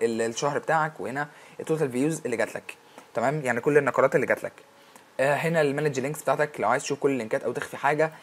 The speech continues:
هنا التولز بتاعتك ممكن تستخدمها لو عندك موقع الكتروني ولو حابب تختصر اكتر من موقع في وقت واحد،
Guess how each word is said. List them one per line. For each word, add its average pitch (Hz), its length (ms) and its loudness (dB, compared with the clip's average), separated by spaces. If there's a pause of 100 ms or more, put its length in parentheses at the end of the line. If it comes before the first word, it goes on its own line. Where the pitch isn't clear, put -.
(160)
هنا 147 120 -2
التولز 151 300 2
بتاعتك 156 300 0
ممكن 143 80 -6
تستخدمها 127 520 0
لو 135 200 4
عندك 143 400 0 (100)
موقع 147 380 2
الكتروني 131 540 0
ولو 127 200 2
حابب 151 240 2 (220)
تختصر 139 440 -4 (100)
اكتر 143 300 0
من 123 60 -6
موقع 135 220 -2
في 151 100 2
وقت 147 120 0
واحد، 170 260 2